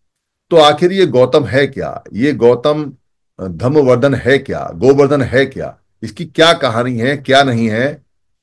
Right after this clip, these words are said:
ये दो संखतियों की मिक्स कहानी है,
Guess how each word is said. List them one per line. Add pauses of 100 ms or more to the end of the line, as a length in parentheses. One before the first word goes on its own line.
(340)
ये
दो
संखतियों
की
मिक्स
कहानी
है,